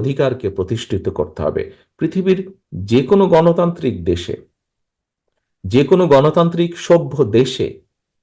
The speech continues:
ভোটের মাধ্যমেই জবাবদিহিতা তৈরি হয়। কাজেই প্রিয়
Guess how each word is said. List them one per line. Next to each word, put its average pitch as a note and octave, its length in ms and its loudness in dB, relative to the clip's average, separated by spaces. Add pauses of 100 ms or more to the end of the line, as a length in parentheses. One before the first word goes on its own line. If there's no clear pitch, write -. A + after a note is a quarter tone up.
ভোটের D3+ 360 4 (120)
মাধ্যমেই D#3 460 0 (100)
জবাবদিহিতা A2 600 2 (100)
তৈরি E2 240 -2 (200)
হয়। E2 280 -6 (500)
কাজেই C3 300 4 (500)
প্রিয় E3 180 6